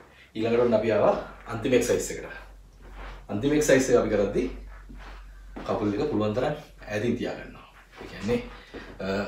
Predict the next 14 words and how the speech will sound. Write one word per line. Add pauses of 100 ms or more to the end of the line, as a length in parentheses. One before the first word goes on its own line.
(120)
අපේ
උරහිස්
වලට
වඩා (1160)
වැඩි
පළලකින් (120)
කකුල්
දෙක
තියාගන්නවා. (880)
ඩම්බෙල්
එක (200)
මේ
විදිහටම (460)
අල්ලගෙන